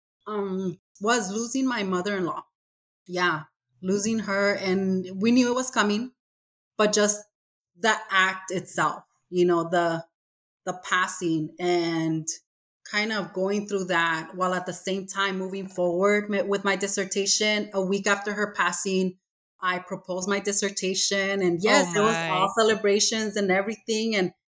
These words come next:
Speaker 1: you know, I had people that were like, "Let's go out and eat and let's go out and celebrate." And it was like, "No, I, I'm grieving, you know, I'm," these parts, you tend to have to compartmentalize in that aspect and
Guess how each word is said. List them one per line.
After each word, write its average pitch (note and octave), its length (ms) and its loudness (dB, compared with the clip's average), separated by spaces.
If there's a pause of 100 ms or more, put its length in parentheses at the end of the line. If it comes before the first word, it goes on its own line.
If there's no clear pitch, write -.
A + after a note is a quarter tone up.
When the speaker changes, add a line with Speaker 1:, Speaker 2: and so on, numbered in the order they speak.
(280)
Speaker 1:
you G#3 100 0
know, G#3 100 2
I F#3+ 60 2
had G#3 260 -4
people G#3+ 260 -6
that G3 160 -2
were G3 120 0
like, F3 220 0
"Let's G#3+ 200 -2
go A#3+ 140 -2
out A3+ 160 2
and A3+ 180 -2
eat B3 280 2
and G3+ 100 0
let's G3+ 160 -4
go A3 120 -2
out G#3+ 80 -4
and G3 100 -4
celebrate." G#3+ 520 0
And F#3+ 280 -2
it F#3+ 140 -4
was A3 220 0
like, F3+ 240 0
"No, F3+ 580 0
I, F3+ 240 -4 (400)
I'm G3+ 280 2
grieving, F3+ 600 0
you E3+ 100 2
know, F3 140 4
I'm," F3+ 280 4 (760)
these A#3+ 400 -4 (140)
parts, G#3+ 640 0
you F#3+ 240 -4
tend A#3 320 -6
to G#3 100 -6
have F#3+ 440 -2
to A3 100 -10 (160)
compartmentalize G3+ 1400 -2 (580)
in G3 200 -4
that E3+ 180 0
aspect F3 680 -4
and F3+ 300 0